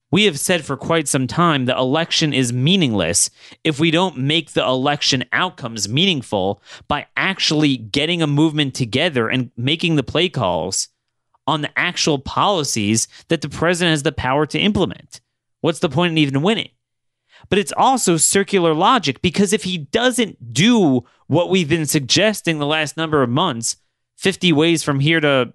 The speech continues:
Mars, he's not going to win the election because he's gonna get all the liabilities of being in power, but then not really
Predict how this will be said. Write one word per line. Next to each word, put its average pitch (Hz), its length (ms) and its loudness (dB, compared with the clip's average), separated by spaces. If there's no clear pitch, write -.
Mars, 120 680 -2
he's 196 240 0
not 190 320 -4
going 247 360 0
to 156 120 0
win 131 220 0
the 131 80 0
election 131 420 0
because 202 300 0
he's 196 180 0
gonna 208 140 0
get 214 260 -2
all 233 240 2
the 214 120 -2
liabilities 190 1080 0
of 156 260 -2
being 226 260 2
in 147 140 -2
power, 123 560 -2
but 208 160 0
then 208 420 0
not 202 260 -2
really 196 640 2